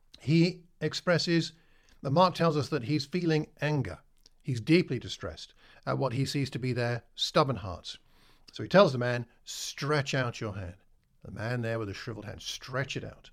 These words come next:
He's completely restored. And the Pharisees say, "Praise God, God's power is here." No, they don't, do they?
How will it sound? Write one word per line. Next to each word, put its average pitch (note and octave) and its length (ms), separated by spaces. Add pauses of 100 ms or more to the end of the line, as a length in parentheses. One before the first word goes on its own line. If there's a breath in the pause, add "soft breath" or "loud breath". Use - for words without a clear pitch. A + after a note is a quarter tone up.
(440 soft breath)
He's A2+ 160
completely D#3+ 540
restored. G2 500 (340 soft breath)
And A#2+ 120
the F#2 40
Pharisees D#3+ 720 (120)
say, A#2 360 (100)
"Praise G3 280
God, B2 440 (300 soft breath)
God's F3+ 260
power C3 380
is G2+ 120
here." F2+ 240 (840 soft breath)
No, C#3+ 280
they C3+ 80
don't, A#2+ 180
do G#2 80
they? E2+ 220